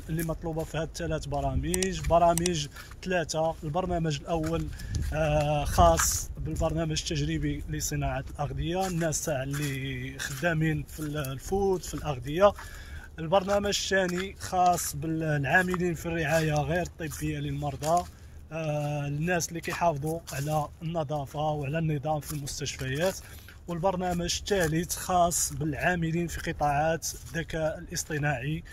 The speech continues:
وتقنيات المعلومات والمؤثرات البصرية. هادو ثلاثة ال-، البرامج يلا تحطوا يوم ثلاثة مارس، واللي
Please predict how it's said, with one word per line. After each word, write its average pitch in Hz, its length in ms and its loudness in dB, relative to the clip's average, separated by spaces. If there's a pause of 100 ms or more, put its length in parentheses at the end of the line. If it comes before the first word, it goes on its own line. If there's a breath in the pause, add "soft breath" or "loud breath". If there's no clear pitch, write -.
(400 loud breath)
وتقنيات 170 640 -2
المعلومات 151 720 -2
والمؤثرات 160 1000 -2 (180)
البصرية. 139 760 -2
هادو 196 140 -2
ثلاثة 220 380 -2
ال-، 190 180 -2
البرامج 165 960 4
يلا 165 360 4 (260)
تحطوا 180 420 -4 (420 loud breath)
يوم 170 340 -2 (100)
ثلاثة 185 320 -2
مارس، 151 500 2
واللي 165 380 0